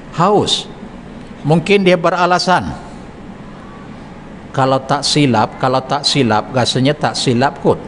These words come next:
Kalau terlalu lapar, terlalu dahaga sampai mudarat diri, kan Islam tu tidak membenarkan akan mudarat diri. Bolehlah berbuka.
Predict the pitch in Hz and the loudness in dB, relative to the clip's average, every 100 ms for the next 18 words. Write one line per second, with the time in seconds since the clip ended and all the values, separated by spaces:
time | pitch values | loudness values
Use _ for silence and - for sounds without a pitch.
0 | - - - - - - - - - 139 | -16 -16 -16 -16 -14 -14 -14 -14 -4 0
1 | 131 151 165 156 156 208 214 170 147 151 | 2 4 2 2 0 2 4 4 4 0
2 | - 160 185 175 - 156 165 160 175 190 | 0 2 4 0 2 2 4 4 6 6
3 | 185 127 117 160 170 147 175 190 170 - | 4 -2 0 2 2 4 4 6 4 0
4 | 165 - 170 165 156 139 175 196 196 175 | 0 0 0 4 4 4 2 2 0 2
5 | 185 175 220 - - - - - - - | 4 4 2 -6 -14 -16 -16 -16 -16 -16
6 | - - - - 175 185 175 - 156 151 | -16 -16 -16 -2 -2 4 2 4 2 0
7 | - 190 196 160 151 180 - 147 143 123 | 4 4 4 2 4 2 2 2 4 2
8 | 139 165 - 170 175 170 143 147 - 151 | 2 2 2 0 0 -2 -4 -2 0 4
9 | 143 135 170 180 170 208 165 113 131 170 | 4 4 2 2 4 2 2 2 2 2
10 | 131 147 147 160 160 175 190 92 | 2 2 2 2 2 2 2 2